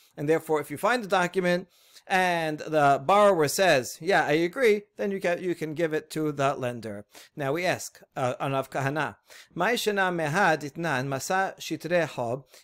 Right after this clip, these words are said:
im yesh behen achriyut nechasim lo yachzir, ve'okimna keshechayav modeh." How is what you said different from,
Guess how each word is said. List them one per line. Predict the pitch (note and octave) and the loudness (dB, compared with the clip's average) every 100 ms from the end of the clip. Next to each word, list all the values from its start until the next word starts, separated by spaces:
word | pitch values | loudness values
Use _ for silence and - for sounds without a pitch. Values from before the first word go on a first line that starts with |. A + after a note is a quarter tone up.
| - | -6
im | G#3+ G3 | -2 0
yesh | G3 - | 0 -2
behen | D#3+ E3+ D3+ | -4 -2 -4
achriyut | F3 F3 | -6 -8
nechasim | D#3+ C3+ B2+ F3 F#3 F3 | -8 -8 -6 -4 -6 -2
lo | E3 | 2
yachzir, | E3 D#3 C3+ B2 G#2+ F#2+ _ _ | 4 2 0 -8 -10 -12 _ _
ve'okimna | E3 F#3 F#3 C4 C4+ G3 E3 | 4 6 6 0 -2 -2 -2
keshechayav | E3+ - E3+ F3+ E3 C3 D3 | -4 -4 -2 0 2 2 0
modeh." | E3 F3 B3+ F#3+ G#2+ - _ | 2 4 4 4 0 -8 _
How | G#3+ C#4+ | 0 4
is | C#4+ G3 - | 4 4 2
what | F#3 F3+ | -2 -2
you | G3+ D4 | 0 -2
said | C4 - B2 C3 - _ - | -2 2 2 2 -4 _ 0
different | A#3 A#3 G#3+ F#3+ | 2 2 -2 0
from, | D#3+ D3 D#3 G3 | 2 4 2 -2